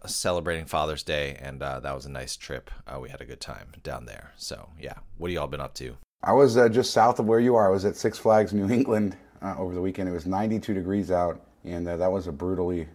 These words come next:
Speaker 2: hot day, but it was fun. There was, because your school schedule goes so late, I feel like people don't get into the summer spirit until right about now. So even though it was a Saturday, the park was pretty much empty, so it was really nice to, like, not have to wait in a lot of lines or anything like that. So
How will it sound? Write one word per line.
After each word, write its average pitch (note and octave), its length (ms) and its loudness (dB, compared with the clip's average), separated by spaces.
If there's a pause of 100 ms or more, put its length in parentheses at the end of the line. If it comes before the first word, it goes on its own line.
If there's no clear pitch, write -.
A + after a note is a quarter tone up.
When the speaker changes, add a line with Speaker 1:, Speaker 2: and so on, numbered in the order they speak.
(120)
Speaker 2:
hot E2 280 -2
day, D#2 240 -2
but D#2 120 -8
it D2 60 -8
was F2+ 140 -8
fun. C#3 180 2
There G#2+ 100 4
was, G#2 180 2 (180)
because D3 320 4
your D3+ 160 6
school D3 260 4
schedule A#2+ 460 4
goes A2+ 260 2
so A2+ 160 6
late, G#2+ 300 4
I F#2+ 100 0
feel A#2 220 4
like G#2 200 6
people G#2+ 320 0
don't G#2+ 200 4
get G#2 120 4
into G2+ 180 2
the F#2 120 0
summer G2+ 340 -2
spirit G#2+ 640 4 (220)
until F#2 220 -2
right F#2 180 4
about F2 240 2
now. G2 240 -2
So G2 240 0
even A2 200 0
though A2 120 2
it F#2+ 40 -2
was F#2 120 -4
a F2 80 -8
Saturday, F#2+ 580 0 (480)
the F2+ 60 -14
park G#2 320 -2
was E2 220 -6 (100)
pretty G#2+ 180 -4
much E2+ 220 -6
empty, D#2+ 400 -6
so D#2+ 200 -10
it C#2+ 60 -10
was D#2+ 220 -10
really F2+ 200 -6
nice E2+ 260 -8
to, D2+ 220 -14
like, D#2+ 280 -8 (680)
not F2 140 -8
have F#2+ 140 -4
to G2 60 -2
wait F#2+ 100 0
in F2+ 80 -2
a F2 40 -6
lot E2+ 160 0
of E2 80 -2
lines E2+ 360 -6
or E2+ 60 -4
anything D#2+ 280 -10
like D#2 200 -12
that. D2+ 280 -14
So - 140 -14